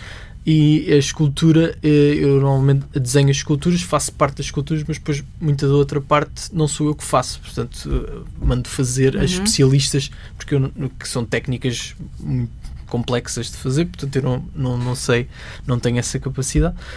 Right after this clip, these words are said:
Speaker 1: eh, e não tenho também o interesse nesse sentido manual, muitas vezes, portanto, eh, é uma aproximação diferente a que, à criação do trabalho, eh, o que leva também a,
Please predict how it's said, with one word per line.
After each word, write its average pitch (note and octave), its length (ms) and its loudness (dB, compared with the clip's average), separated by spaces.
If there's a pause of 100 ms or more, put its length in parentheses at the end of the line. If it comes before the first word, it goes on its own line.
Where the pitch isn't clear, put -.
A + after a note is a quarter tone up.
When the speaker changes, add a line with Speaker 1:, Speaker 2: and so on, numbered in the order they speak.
(220)
Speaker 1:
eh, C3 340 6
e F#3+ 80 4
não D3 140 8
tenho C#3 200 2
também B2 420 0 (420)
o D3 140 4
interesse C#3 500 2
nesse B2 160 -2
sentido C3 480 0
manual, C3+ 380 4
muitas B2+ 280 -2
vezes, C3 280 0 (420)
portanto, D3 840 4
eh, D3 300 6
é D3+ 60 6
uma D3 220 6
aproximação D3 640 2
diferente D3+ 480 0
a C#3 40 0
que, - 160 -12 (180)
à B2+ 120 -2
criação C#3 480 0
do C#3+ 140 2
trabalho, D#3 400 2 (440)
eh, D#3 200 8
o C#3 100 8
que C#3 140 -2
leva C3+ 240 4
também C#3+ 480 4
a, C#3 240 4